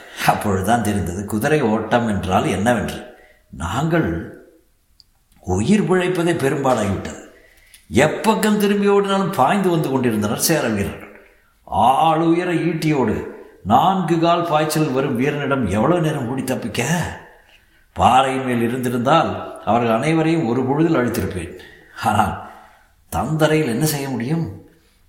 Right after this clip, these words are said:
என்னிடம் இருந்தவர்கள் மிக குறைந்த வீரர்களை, விரட்டி வந்தவர்கள் நான்கு மடங்கு அதிக வீரர்கள்.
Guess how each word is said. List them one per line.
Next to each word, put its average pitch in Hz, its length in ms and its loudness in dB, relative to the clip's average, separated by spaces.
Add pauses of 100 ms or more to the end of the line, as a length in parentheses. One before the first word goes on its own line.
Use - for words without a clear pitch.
என்னிடம் 98 400 0
இருந்தவர்கள் 123 500 0
மிக 110 240 0
குறைந்த 135 380 0
வீரர்களை, 107 480 0 (400)
விரட்டி 131 500 2
வந்தவர்கள் 147 600 0
நான்கு 147 420 0
மடங்கு 156 320 0
அதிக 139 220 0
வீரர்கள். 107 440 -2